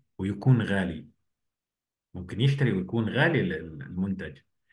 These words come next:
لكن بعد الاستخدام بيقيمه إنه مميز المنتج، علمًا بإنه دافع سعر أكثر. ليش؟ لا، لأنه فعلًا هذا المنتج هو أشبع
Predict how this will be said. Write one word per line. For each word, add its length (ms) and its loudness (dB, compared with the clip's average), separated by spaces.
لكن 640 4
بعد 280 2
الاستخدام 920 -2
بيقيمه 960 0
إنه 260 10
مميز 800 0
المنتج، 580 -12
علمًا 180 4
بإنه 340 4
دافع 300 -2
سعر 320 -8
أكثر. 540 -10
ليش؟ 360 6
لا، 280 -4
لأنه 320 4
فعلًا 720 6
هذا 380 6
المنتج 640 0
هو 400 0
أشبع 520 0